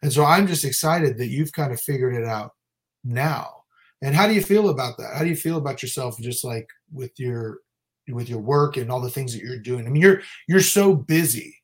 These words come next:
Like, I mean, I, I wanna emphasize, like, and I think it's good. Like, you are in so many things. You've added varsity basketball, which is a grind. As someone who's played basketball, that is a grind.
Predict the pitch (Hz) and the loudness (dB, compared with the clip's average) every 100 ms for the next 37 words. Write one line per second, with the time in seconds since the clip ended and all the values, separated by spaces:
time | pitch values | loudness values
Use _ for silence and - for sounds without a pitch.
0 | _ 147 139 131 143 139 131 123 - 135 | _ -4 -4 -2 -2 -4 -6 -10 -8 -4
1 | 143 165 143 147 143 - 123 117 107 113 | 0 0 0 -4 -4 -4 -2 -4 -4 -8
2 | 104 - _ _ _ _ _ _ _ - | -10 -12 _ _ _ _ _ _ _ -8
3 | 151 147 165 165 151 113 120 151 135 120 | 0 2 2 0 -2 -4 -2 0 0 -4
4 | 113 139 156 151 139 131 131 135 127 120 | -10 -2 0 2 0 -4 -6 -8 -8 -6
5 | - 160 165 156 139 120 - 151 143 113 | -2 0 0 -2 -4 -8 -4 -2 -2 -4
6 | 101 120 - 135 143 139 117 127 135 - | -8 -10 -8 -4 -4 -4 -6 -6 -6 -8
7 | 123 120 117 135 120 110 104 143 - 156 | -10 -4 -4 -4 -10 -10 -6 -6 -4 -2
8 | 185 151 127 135 156 - _ _ _ _ | -2 -4 -4 -4 -4 -8 _ _ _ _
9 | 147 165 160 151 123 156 151 117 117 123 | -8 -2 0 -2 -4 -4 -4 -2 -6 -8
10 | - - 123 139 131 107 - 113 135 104 | -10 -10 -6 -4 -6 -10 -10 -6 -6 -6